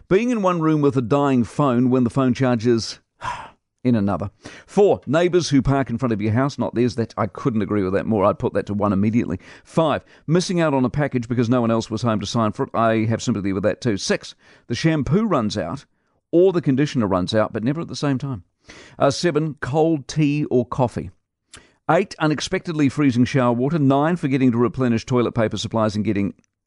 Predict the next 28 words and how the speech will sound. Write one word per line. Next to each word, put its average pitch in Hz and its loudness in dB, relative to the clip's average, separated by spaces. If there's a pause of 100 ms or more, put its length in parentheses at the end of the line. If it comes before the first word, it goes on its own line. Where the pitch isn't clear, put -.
(520)
stuck. - -10 (560)
Ten, 190 4
ruining 196 2
a 175 2
perfectly 147 -2
good 127 0
meal 123 4
with 117 2
mustard 120 -2
water. 101 -8 (140)
Eleven, 127 2
always 120 0
losing 110 0
the 98 -4
plastic - -4
clip 117 -2
on 107 -4
the 95 -4
toast 120 -4
bag. 101 -2
Twelve, 156 0 (720)
getting 143 2
comfy 143 0
in 120 4
bed 120 2
only 123 2
to 101 -4
realise 113 0